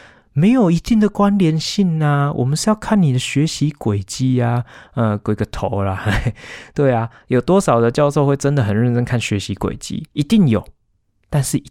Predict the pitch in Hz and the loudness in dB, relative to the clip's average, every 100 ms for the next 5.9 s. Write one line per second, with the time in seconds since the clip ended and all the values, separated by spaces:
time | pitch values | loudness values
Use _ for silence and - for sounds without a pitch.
0 | _ - 123 98 95 98 95 92 90 - | _ -2 -2 -4 -6 -4 -4 -8 -10 -12
1 | - _ _ _ _ 98 - 139 _ _ | -16 _ _ _ _ -8 -8 -12 _ _
2 | - 233 220 - 156 165 208 202 208 - | -2 0 0 0 -2 0 0 2 2 0
3 | 165 165 170 165 - 139 - 135 107 - | -2 0 -2 -2 0 0 -2 -6 -8 -6
4 | 127 123 117 - 107 - - - - - | -4 -2 -2 -4 -6 -8 -10 -18 -20 -2
5 | 202 208 - 185 185 - 185 180 | 0 0 0 2 2 2 2 2